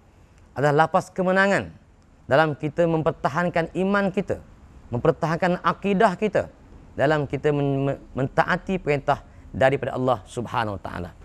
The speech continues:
Marilah dengan lafaz tersebut, dengan lafaz Allahu Akbar, kita kembali memperjuangkan agama Allah, memastikan kalimah Allah tertegak di atas muka bumi Allah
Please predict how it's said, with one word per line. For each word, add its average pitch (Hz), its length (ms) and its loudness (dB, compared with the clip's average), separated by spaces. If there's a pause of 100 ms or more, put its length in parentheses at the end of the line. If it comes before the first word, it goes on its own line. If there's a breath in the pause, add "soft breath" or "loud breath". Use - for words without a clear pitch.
(600 soft breath)
Marilah 180 320 6
dengan 196 180 2
lafaz 190 380 2
tersebut, 208 560 2 (720)
dengan 139 180 0
lafaz 185 320 2
Allahu 196 560 4
Akbar, 208 560 0 (600)
kita 151 400 0
kembali 156 480 0
memperjuangkan 143 720 0
agama 110 320 -6
Allah, 95 200 -10 (120)
memastikan 202 800 0
kalimah 214 400 0
Allah 202 320 4 (520)
tertegak 135 520 -2 (400 soft breath)
di - 160 -6
atas 135 400 0
muka 127 280 -8
bumi 127 200 -2
Allah 120 360 2